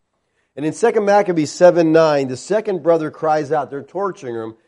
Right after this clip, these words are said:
and he cries out during torture. And when he was at his last breath, he said,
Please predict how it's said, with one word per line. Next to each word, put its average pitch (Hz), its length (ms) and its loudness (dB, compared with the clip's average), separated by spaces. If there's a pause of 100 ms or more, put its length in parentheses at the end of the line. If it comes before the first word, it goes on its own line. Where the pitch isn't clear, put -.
(120)
and 139 80 -10
he 143 60 -10
cries 175 340 0
out 170 220 0
during 160 240 -2
torture. 135 560 -10 (420)
And 160 200 -2
when 226 140 6
he 269 120 -4
was 247 200 2
at 208 200 -2
his 180 160 -2
last 208 540 0
breath, 147 420 0
he 156 120 -8
said, 156 480 0